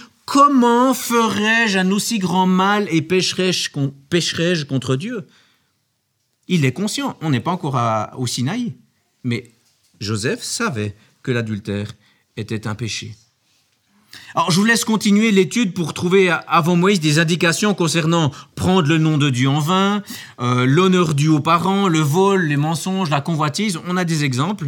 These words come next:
euh, j'en ai, donc si on peut en parler tout à l'heure aussi. Mais cherchez pour voir dans la parole de Dieu que c'est déjà présent. Ce que Dieu aimait dans l'Ancien Testament, les principes, il les aime toujours encore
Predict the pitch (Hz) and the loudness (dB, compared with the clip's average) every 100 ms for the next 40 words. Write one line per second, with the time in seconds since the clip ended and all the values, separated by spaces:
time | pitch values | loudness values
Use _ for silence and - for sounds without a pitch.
0 | - 117 110 113 107 120 127 180 113 - | -8 -10 -10 -10 -6 -4 -4 -4 -8 -10
1 | - 110 101 98 - 110 135 143 131 120 | -10 -8 -8 -10 -10 -6 -4 -4 -4 -6
2 | 113 165 131 117 202 254 - - _ _ | -4 -6 -6 -8 -10 -12 -20 -20 _ _
3 | 180 - 247 - 277 - _ _ _ _ | -2 0 0 -2 -4 -6 _ _ _ _
4 | _ _ _ 139 135 196 175 160 156 147 | _ _ _ -4 0 0 0 -2 -2 -2
5 | 131 214 220 185 190 156 143 254 226 170 | -2 -4 -4 -2 -2 -2 0 0 2 0
6 | 233 233 - 214 180 185 - _ _ _ | -2 -2 -4 -2 -2 -4 -8 _ _ _
7 | _ _ _ _ _ _ _ - - 170 | _ _ _ _ _ _ _ -8 -4 0
8 | 175 139 151 180 170 - 160 156 156 156 | 0 0 2 2 0 -2 -2 0 0 2
9 | 123 - _ _ _ - 117 117 123 175 | 0 -4 _ _ _ -10 -6 -4 -4 -6
10 | 165 143 - 104 98 131 - _ _ - | -8 -8 -8 -8 -8 -10 -14 _ _ -14
11 | 101 - 180 - 277 269 _ _ _ _ | -10 -4 -2 -2 -8 -12 _ _ _ _
12 | _ - 104 110 101 101 101 131 104 95 | _ -20 -12 -10 -8 -8 -6 -6 -6 -10
13 | 92 98 | -10 -12